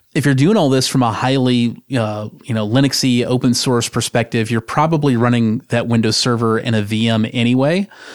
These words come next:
And modern Windows Server licensing allows you to run two V Ms off of the same seat of Windows Server. So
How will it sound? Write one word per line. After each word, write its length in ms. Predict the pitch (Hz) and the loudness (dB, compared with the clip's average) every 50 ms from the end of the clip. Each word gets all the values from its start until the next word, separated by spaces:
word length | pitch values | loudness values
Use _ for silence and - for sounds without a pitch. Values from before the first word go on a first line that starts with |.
| - - - _ - | -20 -20 -20 _ -2
And 300 | - 139 131 120 113 113 | 0 2 2 2 2 0
modern 560 | 104 113 117 120 120 120 131 147 151 135 123 120 | 0 0 2 2 2 2 2 2 2 2 2 2
Windows 320 | 127 131 123 120 120 - | 2 2 2 2 0 0
Server 300 | - 147 131 120 120 113 | 0 -2 0 0 0 0
licensing 560 | 113 120 135 - - 127 113 - 123 117 113 | 0 0 0 0 0 0 0 0 0 0 0
allows 320 | 104 113 117 120 120 113 113 | 0 0 0 0 0 0 0
you 80 | 110 | -2
to 60 | 110 107 | 0 0
run 220 | 117 120 117 110 | 2 2 2 2
two 220 | - - 131 135 120 | 0 0 0 2 2
V 240 | 117 123 117 113 120 123 | 2 2 2 2 2 2
Ms 180 | 123 113 107 | 2 0 0
off 220 | 120 107 110 - - | 0 -2 -2 -4 -4
of 120 | 113 107 | -4 -4
the 80 | 117 113 | -2 -2
same 340 | - - 135 123 120 110 | -2 0 0 2 2 2
seat 400 | 101 - - - 131 120 - - _ - | 0 -2 -2 0 -2 -2 -2 -6 _ -6
of 160 | 110 107 117 | -4 -2 0
Windows 280 | 120 117 113 107 107 | 0 2 2 0 0
Server. 420 | - - 120 117 120 143 156 160 156 - - - - - - - - - | 0 0 0 0 0 0 -2 -2 -4 -8 -20 -20 -20 -20 -20 -20 -10 -6
So 480 | - - 147 131 120 117 113 107 - | -2 0 2 4 4 2 2 -2 -4